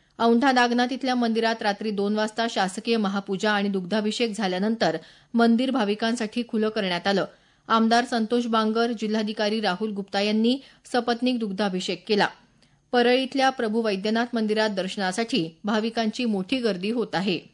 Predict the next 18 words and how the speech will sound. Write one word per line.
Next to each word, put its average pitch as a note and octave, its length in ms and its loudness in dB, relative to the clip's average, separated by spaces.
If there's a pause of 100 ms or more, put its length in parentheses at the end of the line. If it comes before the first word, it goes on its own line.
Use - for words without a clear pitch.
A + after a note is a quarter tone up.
(240)
राज्यातल्या B3+ 600 2
सर्व B3+ 280 0
कृषी B3+ 320 -6
उत्पन्न B3 340 -2
बाजार G#3+ 340 0
समित्यांचं A3 600 -2
आधुनिकीकरण A#3 840 0
आणि G#3 220 -2
बळकटीकरण A#3 760 -2
करण्यासाठी F#3+ 640 -2 (320)
अत्याधुनिक B3 600 0
तंत्रज्ञान A3+ 520 -2
उपलब्ध G#3+ 460 -2
करून G#3 280 -2
देण्याचं G3 400 -2
शासनाचं G#3 560 -2
धोरण F#3+ 240 -2
असून A#3 320 0